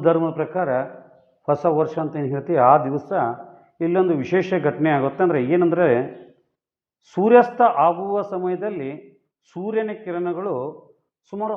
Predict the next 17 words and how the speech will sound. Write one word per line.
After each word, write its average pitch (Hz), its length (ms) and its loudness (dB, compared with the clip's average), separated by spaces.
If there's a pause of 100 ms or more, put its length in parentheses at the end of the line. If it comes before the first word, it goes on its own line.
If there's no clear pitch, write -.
(120)
ಐದು 208 240 -4
ನಿಮಿಷಗಳ 220 440 -6
ಕಾಲ 135 360 -4 (720)
ಈ 190 140 -12 (140)
ಬಸವಣ್ಣನ 202 640 -6 (840)
ಕೋಡಿನ 190 340 -8
ಮಧ್ಯದಿಂದ 151 640 -6 (300)
ನೇರವಾಗಿ 202 800 -6 (140)
ಶಿವನ 240 480 -10 (140)
ಮೇಲೆ 196 260 -10 (460)
ಕಿರಣಗಳು 165 400 -10
ಬೀಳ್ತವೆ. 110 380 -10 (1000)
ಸುಮಾರು 190 200 -10
ಒಂದು 147 140 -6
ಐದು 185 200 -6
ವರ್ಷ, 208 180 -6 (220)
ಐ-, 143 100 -4